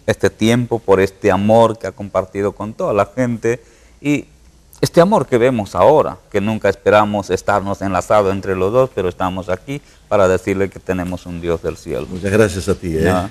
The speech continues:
Speaker 1: gracias.
Speaker 2: Agradecemos enormemente que haya pasado
Speaker 1: Gracias.
Speaker 2: por aquí.
Speaker 1: Gracias.
Speaker 2: Y deseamos que Dios lo siga utilizando a, a, a ti, y al abuelo, por supuesto, en esta enorme tarea. Con mucha emoción, ¿eh? Con mucha emoción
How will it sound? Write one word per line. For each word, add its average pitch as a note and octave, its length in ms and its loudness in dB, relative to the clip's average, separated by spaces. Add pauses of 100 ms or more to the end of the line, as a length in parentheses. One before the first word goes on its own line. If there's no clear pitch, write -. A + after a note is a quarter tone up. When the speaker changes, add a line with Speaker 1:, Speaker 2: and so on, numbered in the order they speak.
Speaker 1:
gracias. G#2 460 6 (200)
Speaker 2:
Agradecemos F2 600 -2
enormemente F2+ 840 -2
que E2+ 100 -14
haya D2+ 260 -8 (160)
pasado F2+ 280 -2
Speaker 1:
Gracias. D#2+ 80 -4
Speaker 2:
por E2 160 -4
aquí. G2+ 300 -4 (380)
Speaker 1:
Gracias. F#2+ 400 -10
Speaker 2:
Y D2 40 -16
deseamos E2+ 420 -2
que F2+ 120 -2
Dios F2+ 140 2
lo E2 80 -6
siga F#2+ 200 -2
utilizando F2 840 -4 (380)
a, - 100 -8
a, D#2+ 220 -10 (180)
a - 20 -16
ti, G2 340 0 (220)
y D2 320 -20
al - 80 -14
abuelo, F#2 280 4
por E2 140 -10
supuesto, F#2 460 -6 (280)
en E2+ 120 -2
esta F2+ 200 0
enorme F2+ 360 0
tarea. D2 400 -4 (1160)
Con B2+ 140 6
mucha F3 180 6
emoción, E3 420 6
¿eh? F3 220 0
Con C#3+ 160 -2
mucha D#3 240 0
emoción D3 600 2